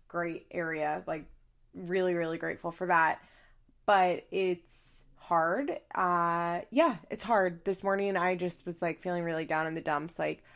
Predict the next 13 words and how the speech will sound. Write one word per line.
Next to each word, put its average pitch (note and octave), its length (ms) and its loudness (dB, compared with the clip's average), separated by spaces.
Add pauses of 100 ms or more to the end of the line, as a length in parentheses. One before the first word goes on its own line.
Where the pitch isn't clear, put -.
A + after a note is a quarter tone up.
(240)
I F#3 280 8
just G3 240 -6
want F3+ 300 0
to F#3 80 -12
go F3 140 0
to F3+ 80 0
my G#3 140 2
ten G#3+ 200 -2
forty-five A3 480 0
A - 20 2
M G3 460 2
yoga F3 340 0
class E3+ 420 2